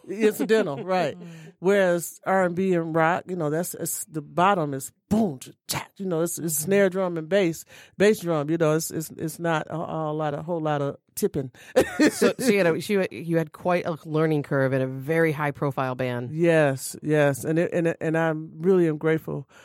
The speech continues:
Speaker 1: for that experience. And I'm really grateful that she gave me that experience. You know, here, here's a short little thing about her.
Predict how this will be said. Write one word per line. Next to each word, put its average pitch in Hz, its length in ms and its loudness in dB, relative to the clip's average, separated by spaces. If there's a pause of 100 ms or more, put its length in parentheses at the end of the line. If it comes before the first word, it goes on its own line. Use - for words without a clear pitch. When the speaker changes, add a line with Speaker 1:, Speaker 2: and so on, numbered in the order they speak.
(120)
Speaker 1:
for 160 180 -2
that 147 140 2
experience. 147 720 -4
And 151 200 -6
I'm 143 280 -4
really 147 180 2
grateful 143 560 -2 (440)
that 151 200 2
she 160 200 -4
gave 160 440 4
me 151 340 0 (160)
that 143 200 2
experience. 147 440 -2
You - 80 -2
know, - 140 2 (420)
here, 254 380 0
here's 247 220 -2
a 185 100 -4
short 196 320 -2
little 160 240 0
thing 165 300 0
about 147 340 0
her. 147 340 -2